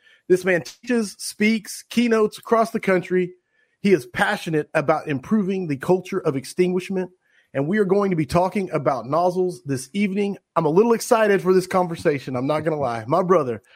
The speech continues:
Ray McCormick, welcome to Scrap, episode number two one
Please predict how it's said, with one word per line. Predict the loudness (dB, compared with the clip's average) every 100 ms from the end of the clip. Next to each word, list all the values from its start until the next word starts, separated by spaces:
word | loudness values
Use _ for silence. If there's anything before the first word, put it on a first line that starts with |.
| _
Ray | 2
McCormick, | 2 2 2 2 0 -8 -20 _
welcome | 2 2 2
to | -6
Scrap, | -2 0 0 0
episode | -4 -6 2 2 2
number | -2 -6
two | -8 0 0 0
one | -2 0 0